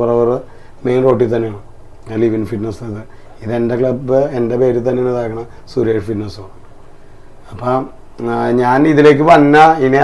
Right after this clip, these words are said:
അതും കൂടി ഇത് പറയാം, ഇതിലേക്ക് ഒരുപാട് ആൾക്കാരെ ഞാൻ ഇൻവൈറ്റ് ചെയ്യണ ഒരാളാണ്. ഇപ്പം നമ്മളൊരു കാര്യത്തിൽ സക്സസ് ആയാലും അതിലേക്ക് വിളിക്കുള്ളൂ. ഞാനിപ്പോൾ ആരാണെങ്കിലും ഈ ഫീൽഡിലേക്ക് വിളിക്കും. അതായത് രക്ഷപ്പെടണം, ഇതുണ്ട്, നിങ്ങൾക്ക് എന്തെങ്കിലും ആയിത്തീരണമെന്നുണ്ടെങ്കിൽ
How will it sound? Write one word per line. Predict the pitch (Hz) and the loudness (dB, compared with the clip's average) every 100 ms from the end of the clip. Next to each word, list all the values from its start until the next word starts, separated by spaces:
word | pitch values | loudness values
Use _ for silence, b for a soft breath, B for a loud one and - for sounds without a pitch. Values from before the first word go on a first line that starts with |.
| 143 | 4
അതും | 123 | 4
കൂടി | 131 139 | 2 4
ഇത് | 147 | 4
പറയാം, | 135 135 - b b b b b - | 4 2 -2 b b b b b 2
ഇതിലേക്ക് | 131 151 170 | 6 8 8
ഒരുപാട് | 160 160 | 8 10
ആൾക്കാരെ | 160 151 151 | 8 8 8
ഞാൻ | 151 156 - - - | 6 2 -4 -12 -2
ഇൻവൈറ്റ് | 127 127 120 | 2 4 4
ചെയ്യണ | 127 123 120 | 2 2 -2
ഒരാളാണ്. | 117 107 95 - - - - - | -4 -6 -10 -18 -20 -20 -18 -8
ഇപ്പം | 110 | -4
നമ്മളൊരു | 120 117 123 131 | 0 2 2 6
കാര്യത്തിൽ | 135 123 131 135 | 6 4 2 2
സക്സസ് | 139 - 120 | 0 -2 -4
ആയാലും | 127 131 | 0 0
അതിലേക്ക് | 123 113 120 | 0 0 0
വിളിക്കുള്ളൂ. | 110 107 104 - b b b b b | -2 -6 -12 -16 b b b b b
ഞാനിപ്പോൾ | - 123 120 139 127 | -10 -6 0 2 2
ആരാണെങ്കിലും | 127 139 139 131 | 0 0 0 0
ഈ | |
ഫീൽഡിലേക്ക് | 123 123 117 113 | 0 0 0 0
വിളിക്കും. | 110 98 - - - - - - - - - - - 123 | -4 -6 -14 -20 -20 -20 -20 -20 -20 -20 -20 -20 -18 -8
അതായത് | 120 123 135 196 - - 117 | -2 0 0 -2 -8 -6 -4
രക്ഷപ്പെടണം, | 117 - 139 139 143 147 151 | -2 2 4 4 2 2 2
ഇതുണ്ട്, | 139 139 131 131 135 120 | 0 2 2 0 -4 -4
നിങ്ങൾക്ക് | 120 107 135 | -4 -2 0
എന്തെങ്കിലും | 127 123 131 123 | 0 0 0 2
ആയിത്തീരണമെന്നുണ്ടെങ്കിൽ | 120 120 123 113 117 113 110 104 | 0 0 -2 0 -2 -2 -4 -6